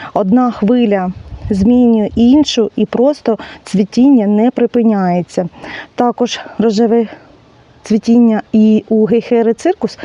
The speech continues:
але суцвіття у неї більш видовжені і часто полягають.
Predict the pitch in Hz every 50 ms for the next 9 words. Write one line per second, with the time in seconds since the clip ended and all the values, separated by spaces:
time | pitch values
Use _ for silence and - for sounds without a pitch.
0 | - - - - - - 220 220 208 226 220 202 - 214 190 - - 226 190 -
1 | 220 202 202 208 208 208 208 196 202 190 170 214 190 - - 196 214 269 254 277
2 | 247 202 156 202 208 208 202 190 - - - - - - - - - 214 214 -
3 | - 226 226 233 - - 202 - 208 214 208 208 202 - 190 156 156 156 160 160
4 | - - -